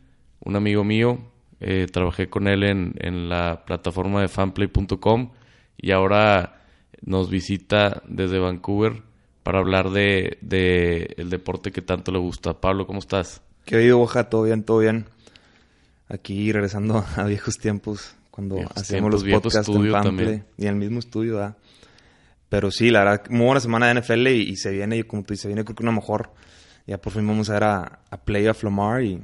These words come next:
Speaker 2: y pues también a, pues a Watson contra, contra Mahomes. Va a ser, va a ser un espectáculo, definitivamente.
Speaker 1: Sí, definitivamente.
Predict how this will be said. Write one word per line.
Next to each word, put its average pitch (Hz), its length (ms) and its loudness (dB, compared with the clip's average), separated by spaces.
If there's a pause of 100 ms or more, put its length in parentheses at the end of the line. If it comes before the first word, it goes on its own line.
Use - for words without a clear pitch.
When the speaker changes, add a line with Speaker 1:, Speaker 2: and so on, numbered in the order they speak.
(300)
Speaker 2:
y 95 120 -12
pues - 200 -10
también 98 280 -6
a, 98 180 -8 (360)
pues - 120 -18
a 95 40 -18
Watson 98 380 -2
contra, 95 560 -4 (720)
contra 101 280 -2
Mahomes. 101 440 -2
Va 104 60 0
a 101 40 -2
ser, 104 200 -4 (1160)
va 95 60 -4
a - 20 -10
ser 107 120 -4
un 107 60 0
espectáculo, - 580 -8
definitivamente. 92 680 -10 (280)
Speaker 1:
Sí, - 140 -12
definitivamente. 85 880 -8